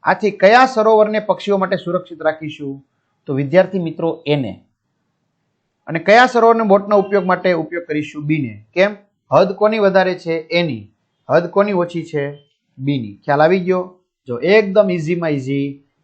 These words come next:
છે. આપણે એમ થાય કે શું હશે? હવે તમારા માટે આવ્યું, બરાબર? હવે તમને થાય ને શું હશે?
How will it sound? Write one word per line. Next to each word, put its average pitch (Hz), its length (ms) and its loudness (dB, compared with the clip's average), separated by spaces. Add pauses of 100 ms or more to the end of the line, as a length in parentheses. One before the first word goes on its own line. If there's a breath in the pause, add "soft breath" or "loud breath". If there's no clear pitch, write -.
છે. 139 180 -6
આપણે 180 300 -6
એમ 185 60 -2
થાય 185 160 -4
કે - 20 -6
શું 247 240 -4
હશે? 156 360 0 (760)
હવે 160 280 6
તમારા 202 460 4
માટે 170 280 -2
આવ્યું, 135 240 0
બરાબર? 233 360 2
હવે 131 220 -4
તમને 185 280 -8
થાય 233 120 -8
ને 262 80 -8
શું 208 280 -6
હશે? 170 240 -4